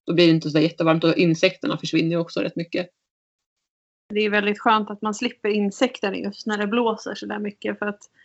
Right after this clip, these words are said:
Speaker 2: de, eh, de <laughs> har ju lite svårt då.
Speaker 1: Ja, eller hur? De har lite svårt att landa då.
Speaker 2: Ja. Men nej, jag tycker faktiskt att det har varit generellt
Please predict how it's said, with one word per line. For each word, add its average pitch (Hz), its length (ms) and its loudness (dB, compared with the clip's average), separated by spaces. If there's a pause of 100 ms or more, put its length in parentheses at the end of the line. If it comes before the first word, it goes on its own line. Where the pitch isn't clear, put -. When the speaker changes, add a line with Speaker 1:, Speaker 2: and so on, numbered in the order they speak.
(160)
Speaker 2:
de, 220 300 2
eh, 214 400 4
de 214 440 0 (240)
<laughs> 254 200 0
har 269 160 6
ju 254 60 6
lite 247 240 0
svårt 269 400 0
då. 208 220 -2 (600)
Speaker 1:
Ja, 175 440 2
eller 214 120 -2 (120)
hur? 180 140 0
De 196 60 -6
har 226 80 -2
lite 233 160 -6
svårt 220 200 -4
att 196 80 2
landa 202 280 0
då. 180 180 0 (520)
Speaker 2:
Ja. 262 580 0 (760)
Men 226 180 0
nej, 214 160 2
jag 196 160 2
tycker 254 200 -4
faktiskt 208 240 -2
att 196 120 -12
det 196 60 -2
har 190 80 0
varit 185 480 -6 (640)
generellt 208 460 0